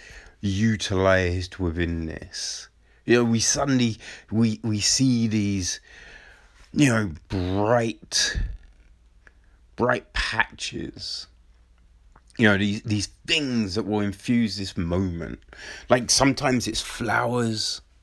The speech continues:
Sometimes it's just the greenness of the grass or foliage, you know?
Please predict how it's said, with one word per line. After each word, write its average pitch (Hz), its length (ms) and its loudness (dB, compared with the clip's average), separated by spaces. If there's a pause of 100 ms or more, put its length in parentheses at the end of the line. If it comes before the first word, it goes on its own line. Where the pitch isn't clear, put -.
(840)
Sometimes 151 720 4
it's - 400 2 (360)
just - 300 4
the 123 100 6
greenness 101 1120 2
of 92 260 -4
the 101 80 0
grass 95 920 2
or 87 100 0
foliage, 87 1120 0 (640)
you 101 100 0
know? 117 320 4